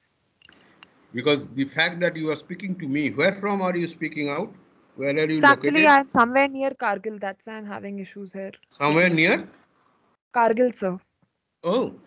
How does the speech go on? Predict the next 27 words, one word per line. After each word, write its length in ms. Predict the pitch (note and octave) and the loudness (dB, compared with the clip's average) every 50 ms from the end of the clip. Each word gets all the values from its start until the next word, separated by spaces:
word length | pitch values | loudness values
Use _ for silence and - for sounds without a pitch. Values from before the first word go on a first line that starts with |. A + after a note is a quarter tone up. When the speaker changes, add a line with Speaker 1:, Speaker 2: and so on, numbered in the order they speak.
| _ _ _ - - - - - - _ _ _ _ _ _ _ _ - | _ _ _ -20 -20 -20 -20 -20 -20 _ _ _ _ _ _ _ _ -6
Speaker 1:
Now, 580 | B2 D3 F#3 A#3 A3 F#3 E3 F3+ A3+ C4 B3 C3+ | 0 2 2 4 4 2 2 2 0 0 -2 -2
had 340 | C#3 D3 D3+ E3 E3 D#3+ D#3+ | 2 2 2 2 2 -2 -2
there 200 | F3+ F#3 F#3 F#3 | 0 0 0 0
been 360 | F3 F#3 G3 G3 F#3 E3+ D3+ | 0 -4 -4 -2 -2 -2 -2
no 220 | D#3 E3+ F3+ F#3 | -2 -2 -2 -2
produced 960 | F3+ F3+ F3 D#3+ D#3 D3+ E3 F3 F#3 F#3 F#3 E3 C#3 A#2 - - - - - _ _ - | -4 -4 -4 -4 -2 -2 -2 0 2 2 0 0 -2 -6 -10 -14 -14 -18 -20 _ _ -8
technology, 920 | C#3 B2 - C#3 D3 D#3 E3 E3 D3 B2+ A2+ G#2 G2 E2+ F#2+ C3 G3+ G3+ - - - _ - - _ _ _ _ _ _ _ - | -8 -6 -4 -2 -2 0 2 2 0 0 -2 -6 -8 -6 -8 -8 -10 -10 -12 -16 -20 _ -16 -16 _ _ _ _ _ _ _ -8
would 140 | B2 B2+ C3+ C#3+ | -8 -6 -4 -2
you 200 | F3+ A3 G#3+ F3 | 0 0 0 4
have 320 | E3 F#3 F#3 F#3 F3+ F3 | 4 6 6 6 4 2
been 180 | F3+ F3+ E3+ E3 | -2 -2 0 0
able 320 | D#3+ E3 E3 F3+ F3+ F3 | 0 0 -2 -4 -6 -4
to 160 | F3+ F3+ E3+ - | -6 -8 -6 -4
talk 260 | E3+ D3+ - - - | -6 -6 -6 -8 -8
to 100 | E3+ D3+ | -6 -4
me 440 | C#3 C3+ C#3+ D#3+ E3+ D#3+ D#3+ D#3+ E3 - _ _ _ _ _ - | 0 0 0 0 0 -2 -2 -6 -8 -18 _ _ _ _ _ -4
from 240 | C3 C#3 D3 D3 C#3 | -2 0 0 0 0
Kargil 680 | D3 C#3 C3+ C#3 C3+ C3+ D3 D3 D3 D3 D3 D3 - - | 2 2 2 2 2 0 -2 0 0 0 0 -2 -4 -8
and 160 | B2+ B2+ B2 B2 | -8 -6 -4 -2
I 100 | A#2+ B2 | 0 2
am 200 | C3 C#3 C#3 C#3 | 2 2 2 2
located 580 | C3+ B2+ C3 - C3+ C3+ C3+ C3+ C3+ C3 B2+ - - | 0 0 0 -2 -2 -2 0 -2 -2 -2 -4 -10 -6
in 220 | C3 C3 B2 A#2+ A2+ | -4 -4 -4 -4 -4
Greater 320 | B2 B2 B2+ - C#3 C3 | -2 -4 0 2 2 0
Noida 480 | B2+ A#2+ A#2 A#2 A#2 A#2+ A#2+ B2+ B2 B2 | 0 0 -2 -2 -2 -2 0 0 -2 0
near 260 | A#2+ A#2 A#2+ A2+ G#2+ | -2 -2 -2 -2 -2
Delhi? 320 | G2 G2 A2 G#2+ G#2 G2+ | -2 -2 -2 -2 -2 -4